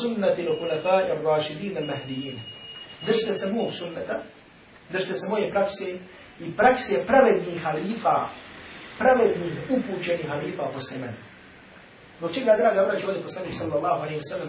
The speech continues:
govori, odnosno naređuje nam da se držimo pravednih sunneta, odnosno prakse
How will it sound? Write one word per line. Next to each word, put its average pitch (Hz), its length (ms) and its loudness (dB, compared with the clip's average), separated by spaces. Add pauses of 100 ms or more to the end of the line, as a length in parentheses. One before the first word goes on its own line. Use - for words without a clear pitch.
(120)
govori, 160 280 -2 (180)
odnosno 139 300 -10
naređuje 147 380 -2
nam 139 100 -4 (320)
da 156 80 -6
se - 140 -8
držimo 165 360 -6
pravednih 139 440 -4
sunneta, 160 440 -6
odnosno 135 280 -8
prakse 160 340 -4